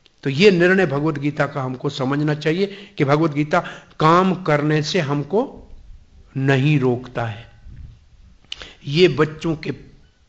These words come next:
माता पिता को भय होता है कि लोग साधु बन गए तो काम करना छोड़ देंगे। ये भगवत गीता का सिद्धांत नहीं है।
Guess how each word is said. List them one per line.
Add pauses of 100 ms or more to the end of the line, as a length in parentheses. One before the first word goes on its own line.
(120)
माता
पिता
को
भय
होता
है (400)
कि
लोग
साधु
बन
गए
तो
काम
करना
छोड़
देंगे। (600)
ये
भगवत
गीता
का
सिद्धांत
नहीं
है।